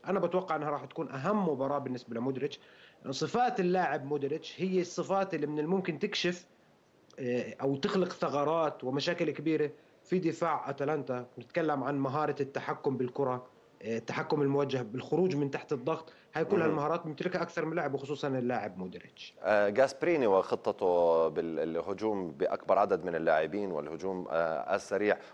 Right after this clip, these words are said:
Speaker 2: وشاهدنا هجومه، آه، في اللقاء الأخير بالرباعية أمام نابولي. هل برأيك يستطيع أن يصطاد؟ هل يمكن أن نستخدم هذه الكلمة، يصطاد ريال مدريد ب، آه،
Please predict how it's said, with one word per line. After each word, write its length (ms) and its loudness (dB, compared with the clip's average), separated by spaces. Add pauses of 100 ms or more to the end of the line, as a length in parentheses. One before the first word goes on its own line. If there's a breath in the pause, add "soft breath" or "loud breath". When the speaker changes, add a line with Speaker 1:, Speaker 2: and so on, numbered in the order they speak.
Speaker 2:
وشاهدنا 720 0
هجومه، 360 0
آه، 380 2
في 160 -6
اللقاء 300 0
الأخير 420 0
بالرباعية 680 2
أمام 400 -2
نابولي. 420 -2 (240 loud breath)
هل 160 2
برأيك 420 4
يستطيع 520 2
أن 80 -2
يصطاد؟ 500 0 (180)
هل 180 -4
يمكن 200 -6
أن 200 -4
نستخدم 360 -8
هذه 160 -2
الكلمة، 340 -2 (240 loud breath)
يصطاد 500 2
ريال 260 2
مدريد 640 -4
ب، 420 -2
آه، 480 2